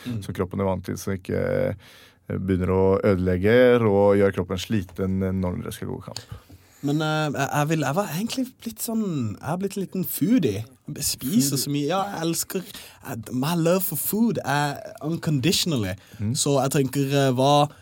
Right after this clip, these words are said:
Speaker 1: hva er, eh, en, eh, fin, eh, eh, hva er det du ser fram til å spise både før og etter en økt?
Speaker 2: Eh, jeg, eh,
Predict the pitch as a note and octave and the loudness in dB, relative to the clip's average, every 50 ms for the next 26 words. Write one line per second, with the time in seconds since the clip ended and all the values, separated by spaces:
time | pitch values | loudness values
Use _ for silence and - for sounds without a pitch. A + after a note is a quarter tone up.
0 | - - _ - B2+ A#2+ B2+ C3+ C3+ C3+ C3+ C3+ C3 C3+ C3 C3 C3 B2+ A#2 A#2 | -20 -20 _ -8 -2 2 4 4 6 6 6 4 4 4 2 4 4 4 4 2
1 | B2+ C3 C3 B2+ B2 B2 B2 A#2+ A#2 A#2 A#2 A2+ A2+ - D3 C#3+ C#3 C3+ C3 B2 | 2 2 2 2 2 2 2 2 2 2 0 0 0 0 2 2 4 4 2 2
2 | - - - B2 A#2 A#2+ A#2 A#2 A2+ A2+ A2+ A#2 A2+ A2 G#2+ G2 F2+ E2+ C#2+ C#2+ | 0 -4 -4 -4 -2 0 0 0 0 0 0 0 0 -2 -2 -4 -6 -8 -10 -12
3 | B1 - _ - C#2+ C#2+ C2+ B1 B1 A#1+ - - D2+ - - - - _ _ _ | -16 -20 _ -14 -12 -12 -10 -10 -12 -14 -14 -16 -18 -18 -20 -20 -20 _ _ _
4 | _ _ _ _ - C#3+ D3 D3+ E3+ F#3 F3+ D3+ F3 F3 - - - - E3 D3 | _ _ _ _ -8 -2 0 0 2 2 0 0 0 0 0 0 0 2 2 0
5 | C#3 - - - C#3+ D3 D#3 D3 - - C#3 C#3 C3 B2+ A#2+ - - - A#2+ A2+ | 0 -2 -4 -2 -2 -2 -2 -2 -2 -2 0 0 0 0 0 -2 -4 -2 -2 0
6 | A2 - - - B2 A#2+ A#2+ A#2 A2+ A#2 A#2 A#2 A2+ - - C3+ B2+ C3 B2+ A#2 | 2 2 2 2 2 2 2 0 0 -2 0 0 -2 -2 0 2 2 2 2 2
7 | A#2 G#2+ - G#2 - - - A#2 A2 G#2 A2 A2+ - - - - - _ - G2 | -2 -4 -4 -6 -8 -8 -8 -8 -6 -6 -8 -8 -10 -14 -20 -20 -20 _ -6 -2
8 | G2+ G2+ G2+ G#2 G2+ G#2 G#2 - G#2+ G#2+ A2+ A#2+ B2+ C#3 D3+ D#3 D3+ D3 C#3+ C3 | 0 0 2 2 2 2 0 0 2 2 4 4 4 4 4 2 0 0 0 -2
9 | - - - - - | -2 -4 -8 -12 -16